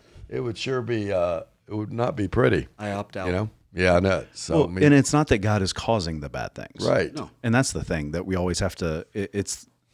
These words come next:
Speaker 3: I think that's where people get wrapped up in it is, and we get, can get confused. "Well, God caused that for a reason." No, he didn't.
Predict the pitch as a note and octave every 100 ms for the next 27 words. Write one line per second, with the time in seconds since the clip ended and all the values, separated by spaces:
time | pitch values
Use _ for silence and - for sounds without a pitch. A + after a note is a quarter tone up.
0 | - _ _ _ - A2+ B2 A2+ C#3 B2
1 | A2+ - G#2+ G2 F#2+ F#2 F#2 E2+ D#2+ F2
2 | D#2+ E2+ D#2+ C2+ _ _ _ _ G2 F2+
3 | F2 D#2 - - _ _ _ _ B2+ C3
4 | C3+ A#2 B2 A2 G#2 F#2+ - F2 C3+ F#2+
5 | - G#2 G2 G#2+ A2+ - G2+ F#2+ F#2 -
6 | E2+ F2 G2 C3+ C#3+ - -